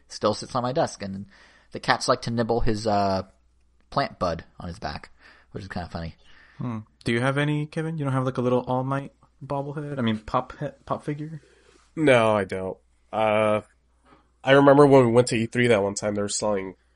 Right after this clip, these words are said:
Speaker 3: they were selling, uh, pops on the, on the show floor. I did
Speaker 1: Yep.
Speaker 3: see a Todoroki one, uh,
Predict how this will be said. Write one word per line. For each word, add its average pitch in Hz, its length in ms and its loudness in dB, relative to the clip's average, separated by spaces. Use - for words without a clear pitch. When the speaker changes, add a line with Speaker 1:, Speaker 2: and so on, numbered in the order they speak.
Speaker 3:
they 110 60 -10
were 101 80 -6
selling, 101 480 -4
uh, - 440 -8
pops 101 420 -2
on 104 320 -4
the, 92 800 -12
on 95 100 -10
the 92 60 -14
show 101 200 -2
floor. 98 440 -6
I 113 80 -6
did 127 140 -4
Speaker 1:
Yep. - 80 -2
Speaker 3:
see 147 180 2
a 104 140 2
Todoroki 101 580 -6
one, 95 220 -10
uh, 92 240 -8